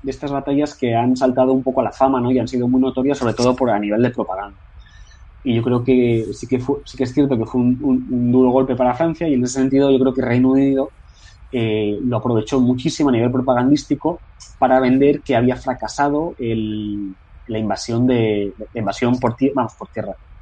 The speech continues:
por transporte de tropas de tierra en embarcaciones a, a Inglaterra. Entonces yo creo que por eso también saltó tanto a la fama y fue tan famoso,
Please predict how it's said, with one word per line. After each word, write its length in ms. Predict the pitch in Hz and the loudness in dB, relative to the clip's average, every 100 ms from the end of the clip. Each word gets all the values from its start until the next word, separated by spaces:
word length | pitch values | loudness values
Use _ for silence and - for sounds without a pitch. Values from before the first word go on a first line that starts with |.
| - - | -14 -6
por 100 | 117 | -4
transporte 440 | 104 - 123 131 | -4 -4 -4 -2
de 40 | 123 | -2
tropas 260 | 123 123 | -2 -2
de 100 | 123 | -2
tierra 600 | 123 131 123 127 123 120 | 0 -2 2 0 0 -2
en 80 | 120 | 0
embarcaciones 720 | 123 120 - - 135 139 - - - - - - | 0 -2 -4 -4 -2 -2 -4 -12 -20 -20 -20 -2
a, 300 | 113 98 - | 0 0 -2
a 60 | 113 | -6
Inglaterra. 500 | 107 95 104 - - - - - - | -4 -4 -4 -6 -10 -16 -20 -18 -4
Entonces 300 | 120 123 131 | 0 2 4
yo 20 | |
creo 140 | 139 | 4
que 80 | 135 | 2
por 120 | 120 | 0
eso 80 | 117 | -2
también 220 | 127 127 | 0 0
saltó 260 | 127 123 117 | 0 -2 -2
tanto 200 | 120 120 | -2 -2
a 20 | |
la 80 | 117 | -2
fama 260 | - 120 120 | -2 -4 -4
y 60 | |
fue 140 | 117 107 | -4 -6
tan 120 | 104 | -6
famoso, 320 | 110 120 | -4 -6